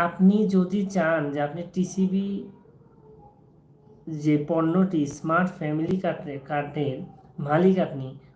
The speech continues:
অথচ সেটি আপনাকে ঢাকায় থেকে এসে আপনার ইউনিয়ন পরিষদে সেটা অ্যাক্টিভ করতে হবে, অথবা সিটি কর্পোরেশন, পৌরসভাতে আপনার অ্যাক্টিভ করতে হবে। যদি এরকম হয়, আপনি যদি মনে করেন যে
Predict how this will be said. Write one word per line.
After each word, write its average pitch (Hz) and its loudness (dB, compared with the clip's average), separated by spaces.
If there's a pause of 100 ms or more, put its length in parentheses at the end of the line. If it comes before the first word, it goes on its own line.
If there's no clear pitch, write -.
(180)
অথচ 180 -8 (220)
সেটি 175 -2 (140)
আপনাকে 160 -6 (140)
ঢাকায় 160 -8 (120)
থেকে 160 -4 (1080)
এসে 160 2 (280)
আপনার 151 -6 (100)
ইউনিয়ন 156 -4
পরিষদে 180 -6 (120)
সেটা 147 -10 (120)
অ্যাক্টিভ 131 -12
করতে 123 -10
হবে, 117 -6 (1080)
অথবা 185 4
সিটি 190 0
কর্পোরেশন, 170 -2 (120)
পৌরসভাতে 160 -6
আপনার 185 -4
অ্যাক্টিভ 135 -10
করতে 127 -10
হবে। 120 -4 (140)
যদি 135 -6 (100)
এরকম 165 -4 (140)
হয়, 131 -8 (880)
আপনি 190 4
যদি 185 2
মনে 180 2
করেন 180 -2
যে 160 -4